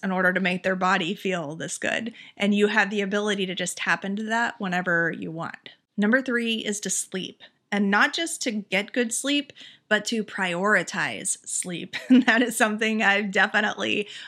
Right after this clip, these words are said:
been prioritizing here lately. But I'm really inspired at the lengths that LeBron James goes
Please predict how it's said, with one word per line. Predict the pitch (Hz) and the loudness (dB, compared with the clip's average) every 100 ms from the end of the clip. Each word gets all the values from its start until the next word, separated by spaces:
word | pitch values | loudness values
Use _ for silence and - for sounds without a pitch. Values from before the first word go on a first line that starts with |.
| - | -8
been | 185 202 254 285 | 0 4 4 6
prioritizing | 247 233 240 220 214 185 185 185 | 4 4 2 2 2 2 0 0
here | 202 | 2
lately. | 185 202 190 165 - | 2 2 0 0 0
But | 208 196 | 2 2
I'm | 214 | 4
really | 214 240 330 | 4 4 4
inspired | 285 220 - 170 175 208 208 | 2 0 0 0 2 2 0
at | 190 | -2
the | 185 | 0
lengths | 190 202 214 - - | 2 2 2 -2 0
that | 185 175 | 2 2
LeBron | 196 185 185 185 220 214 | 0 -2 0 2 2 2
James | 196 208 202 | 2 2 0
goes | - - - - - | -2 -4 -4 -4 -6